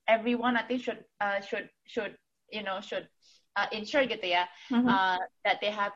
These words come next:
Speaker 1: in partner adalah, uh, ke-, keterbukaan dan keinginan si, um, pasangan ini untuk membantu kita, um, think through aja gitu. Jadi kayak mulai dari hal-hal yang kayak misalnya,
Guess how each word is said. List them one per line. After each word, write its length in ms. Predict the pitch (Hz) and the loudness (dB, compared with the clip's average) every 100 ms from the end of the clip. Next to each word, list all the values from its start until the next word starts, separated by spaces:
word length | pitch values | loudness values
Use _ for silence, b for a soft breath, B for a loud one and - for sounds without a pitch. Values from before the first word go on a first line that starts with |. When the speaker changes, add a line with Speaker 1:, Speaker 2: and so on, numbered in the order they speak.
| 196 | -10
Speaker 1:
in 160 | 185 - | -14 -2
partner 320 | 214 277 285 | -2 0 -2
adalah, 320 | 214 208 254 427 - b b _ | 0 0 0 0 -6 b b _
uh, 240 | 247 247 247 - _ _ _ - | 4 4 4 -2 _ _ _ -4
ke-, 800 | 285 262 254 254 254 254 - - | 0 4 4 4 6 4 0 -2
keterbukaan 1300 | 269 247 247 - _ 247 247 247 240 240 359 294 220 | 2 2 2 -6 _ 0 2 0 2 2 2 -2 2
dan 300 | 233 247 240 | 4 4 -2
keinginan 640 | 240 226 240 233 233 320 | 0 0 0 -6 -4 -4
si, 400 | 311 254 233 226 | -4 -2 -2 -4
um, 560 | 202 202 202 196 196 - | -4 -2 -4 -6 -12 0
pasangan 480 | 220 220 208 208 | 0 2 -4 -4
ini 240 | 202 220 349 | -8 -10 -8
untuk 340 | 269 262 440 B B B B | -8 -8 -10 B B B B
membantu 560 | 233 240 226 233 254 359 | 0 2 4 4 0 -6
kita, 480 | 254 - 339 370 - | -8 0 0 0 -2
um, 480 | 226 226 226 226 226 - - | 0 2 0 -2 -10 -14 -4
think 320 | 330 339 - | -4 -4 -4
through 160 | 302 285 | 0 2
aja 320 | 320 262 247 | 4 4 4
gitu. 320 | 196 185 185 | 2 -4 -6
Jadi 240 | 202 311 | -4 -4
kayak 240 | 311 240 214 | 0 0 0
mulai 240 | 214 208 | -2 -2
dari 240 | 202 196 214 | -2 -4 -2
hal-hal 320 | 196 208 202 | -2 -2 -2
yang 240 | 202 196 | -2 -4
kayak 320 | 196 185 185 | -2 -2 -2
misalnya, 480 | 190 202 190 208 208 | -4 -6 -6 -2 -4